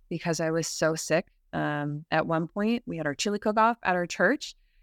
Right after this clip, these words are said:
and I drank a ton of water that morning, and I still ended up, I went to the bathroom, and I peed blood. There's a thing called gut translocation. So you have bacteria in your gut, bad bacteria,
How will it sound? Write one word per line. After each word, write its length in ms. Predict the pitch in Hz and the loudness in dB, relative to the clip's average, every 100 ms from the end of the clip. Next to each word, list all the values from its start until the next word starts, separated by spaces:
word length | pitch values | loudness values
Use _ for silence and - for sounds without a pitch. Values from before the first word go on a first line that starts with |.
| _ _ | _ _
and 640 | 190 180 165 160 156 160 - | 4 4 4 2 0 -2 -2
I 200 | 160 170 | -2 0
drank 280 | 170 165 165 | -2 -2 -2
a 100 | 147 | -6
ton 220 | 156 - 185 | -4 -2 -2
of 80 | |
water 180 | 185 170 | 0 2
that 160 | 160 165 | 0 0
morning, 240 | 156 226 - - _ _ _ _ | -2 -2 -6 -18 _ _ _ _
and 260 | 160 156 156 | -2 0 0
I 220 | 151 156 | -2 -2
still 260 | 190 - 190 | -4 0 0
ended 220 | 170 170 156 | 0 -2 -2
up, 180 | 151 - _ _ _ - | -4 -8 _ _ _ -10
I 40 | |
went 100 | 156 | -8
to 60 | 185 | -2
the 40 | |
bathroom, 420 | 180 160 175 180 - | 0 0 -2 -6 -4
and 100 | 160 | -4
I 180 | 160 180 | -4 -6
peed 360 | - 175 165 160 - - | -8 -6 -4 -4 -10 -2
blood. 320 | 156 151 147 - - - | 2 2 0 -10 -20 0
There's 180 | 175 170 | 2 2
a 60 | |
thing 140 | 165 180 | 0 -2
called 260 | - 160 | 0 0
gut 180 | 156 175 | 4 4
translocation. 840 | - 196 196 202 - 151 165 180 233 _ _ _ _ _ | 4 -4 -2 -4 -2 -2 -2 -4 -6 _ _ _ _ _
So 340 | - 180 160 - | 0 2 2 0
you 200 | 165 175 | -2 -2
have 180 | 170 160 | -2 -2
bacteria 640 | 147 - 175 170 202 214 - | -4 -4 -4 2 2 0 -2
in 380 | 165 165 165 - - | -2 -2 -4 -8 -12
your 340 | 160 160 151 147 | -6 -2 -2 0
gut, 320 | 165 165 147 - _ | 2 2 2 -4 _
bad 180 | 139 151 | -4 2
bacteria, 540 | 175 165 - 139 139 | 2 0 -4 -2 -4